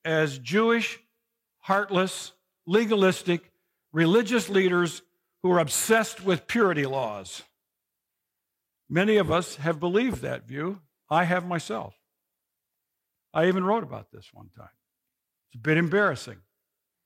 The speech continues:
Yet Numbers nineteen and Leviticus twenty-one tell us about priests who are not to touch dead bodies. The Lord said to Moses in Leviticus twenty-one, "A priest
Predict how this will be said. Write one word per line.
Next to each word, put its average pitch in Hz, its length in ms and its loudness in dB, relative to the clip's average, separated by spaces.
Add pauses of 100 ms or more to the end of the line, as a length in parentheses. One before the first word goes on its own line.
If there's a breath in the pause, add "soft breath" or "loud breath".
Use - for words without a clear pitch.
(720)
Yet 220 200 2
Numbers 262 600 2
nineteen 214 760 0 (100)
and 165 140 0
Leviticus 180 500 0
twenty-one 185 640 0 (800)
tell 180 240 2
us 180 340 2 (640)
about 170 380 0
priests - 640 -2 (260)
who 175 120 -6
are 170 100 0
not 185 220 0
to 170 80 -12
touch 165 400 -2
dead 160 260 0
bodies. 175 640 0
The 147 80 -6
Lord 175 320 4
said 214 220 2
to 196 60 4
Moses 196 520 2
in 170 100 -2
Leviticus 180 500 0
twenty-one, 185 500 0
"A 160 40 -2
priest 254 480 -4